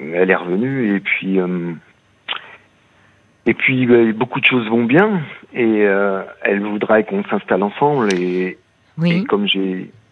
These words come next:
Speaker 1: par rapport à, à, à ma, à mon expérience antérieure,
Speaker 2: Oui.
Speaker 1: bah, je, mais disons que je l'ai un peu repoussée, en fait.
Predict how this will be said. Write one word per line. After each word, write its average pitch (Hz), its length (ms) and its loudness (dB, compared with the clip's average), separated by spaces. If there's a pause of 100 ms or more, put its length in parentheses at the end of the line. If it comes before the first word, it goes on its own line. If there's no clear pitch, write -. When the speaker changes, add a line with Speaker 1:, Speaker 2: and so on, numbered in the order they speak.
(200)
Speaker 1:
par 104 120 0
rapport 95 320 0
à, 87 300 -4 (1200)
à, - 340 -2
à 95 40 2
ma, 87 640 -2 (640)
à 139 40 -2
mon 120 120 2
expérience 123 560 2
antérieure, 113 560 2
Speaker 2:
Oui. 196 280 0 (1040)
Speaker 1:
bah, 95 160 2
je, 90 100 -8 (520)
mais 98 140 -4
disons 95 320 -4
que 95 100 -8
je 92 60 -12
l'ai 98 80 2
un 92 140 0
peu 95 280 -2
repoussée, 98 560 -4
en 104 60 -8
fait. - 280 -8